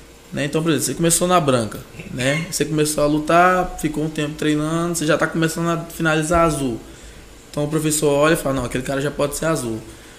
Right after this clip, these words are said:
Hoje não, hoje já tem, é, as confederações, né? Que é a C B J J F, a I B J J F, que tem o tempo médio, né? Que você pode ficar o tempo mínimo, que é um ano, dois anos em cada faixa, e você vai trocando,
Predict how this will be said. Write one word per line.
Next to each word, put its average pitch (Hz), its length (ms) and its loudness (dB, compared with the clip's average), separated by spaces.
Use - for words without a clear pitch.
Hoje 208 240 4
não, 220 260 4
hoje 151 200 6
já 165 160 6
tem, 170 600 2
é, 127 60 -2
as 120 140 2
confederações, 139 800 0
né? 123 180 -2
Que - 100 -8
é 127 60 -2
a 127 60 -4
C 131 160 -2
B 135 100 -2
J 131 200 -2
J 123 280 -4
F, 151 420 0
a 131 40 -2
I 127 40 -2
B 131 120 -2
J 127 180 -4
J 127 260 -4
F, 143 400 -6
que 147 960 2
tem 180 180 8
o 185 60 4
tempo 170 400 2
médio, 170 500 2
né? 123 320 -6
Que - 120 -10
você 127 200 -4
pode 120 220 -4
ficar - 160 -4
o - 20 -4
tempo - 240 -6
mínimo, 180 520 -2
que - 80 -14
é 123 40 -4
um 127 140 -4
ano, 156 220 0
dois 113 240 -4
anos 135 240 -4
em 113 40 -8
cada 131 200 -2
faixa, 143 480 -2
e 196 40 -6
você 202 180 0
vai 185 80 2
trocando, 185 500 -2